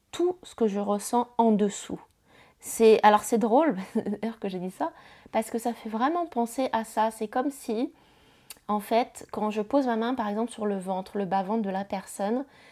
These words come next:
ça donne cette sensation d'une caverne vraiment très profonde. Et c'est comme si le fond de la caverne, donc <laughs> le fond,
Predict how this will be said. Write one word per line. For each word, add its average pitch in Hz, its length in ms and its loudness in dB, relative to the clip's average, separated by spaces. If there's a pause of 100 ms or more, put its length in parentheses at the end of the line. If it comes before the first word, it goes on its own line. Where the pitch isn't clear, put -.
(220)
ça - 160 -4
donne 269 200 4
cette 220 200 -2
sensation 226 760 -6 (500)
d'une 196 280 -2
caverne 190 680 -2 (320)
vraiment 220 380 -2
très - 280 -2
profonde. 214 680 -4 (580)
Et 214 80 2
c'est 247 160 -4
comme 320 240 0
si - 320 -4
le 254 120 4
fond 285 340 -2
de 277 40 0
la 233 120 0
caverne, 233 720 0
donc 208 380 -2
<laughs> - 40 -10
le 220 100 4
fond, 214 440 -6